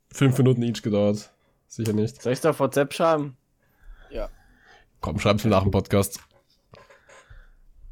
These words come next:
Speaker 2: Nee, ich bin
Speaker 3: Passt,
Speaker 2: eher so
Speaker 3: passt.
Speaker 2: multitasking-fähig.
Speaker 1: Ja, fix, genau, du nämlich.
Speaker 2: Danke.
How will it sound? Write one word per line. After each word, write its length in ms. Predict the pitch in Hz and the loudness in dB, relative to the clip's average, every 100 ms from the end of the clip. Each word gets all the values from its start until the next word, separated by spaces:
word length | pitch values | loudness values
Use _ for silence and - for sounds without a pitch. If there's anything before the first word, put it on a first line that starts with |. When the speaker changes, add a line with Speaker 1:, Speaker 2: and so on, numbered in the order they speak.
| - - | -12 -2
Speaker 2:
Nee, 140 | 107 | 0
ich 60 | 98 | 2
bin 120 | 101 | 2
Speaker 3:
Passt, 40 | |
Speaker 2:
eher 80 | 101 | 2
so 80 | 104 | 2
Speaker 3:
passt. 80 | 104 | 2
Speaker 2:
multitasking-fähig. 920 | 104 98 107 101 - 98 - 101 101 123 | 2 0 0 -2 -2 -6 -4 -4 0 4
Speaker 1:
Ja, 300 | 123 120 120 | 6 6 4
fix, 400 | - 127 117 - | 2 -2 0 -2
genau, 340 | - 117 113 | 0 2 2
du 180 | 107 113 | 2 2
nämlich. 500 | 117 113 113 110 - - _ _ _ _ _ _ _ _ _ _ _ | 2 4 2 0 -8 -20 _ _ _ _ _ _ _ _ _ _ _
Speaker 2:
Danke. 400 | - 92 - 92 | -10 -10 -10 -12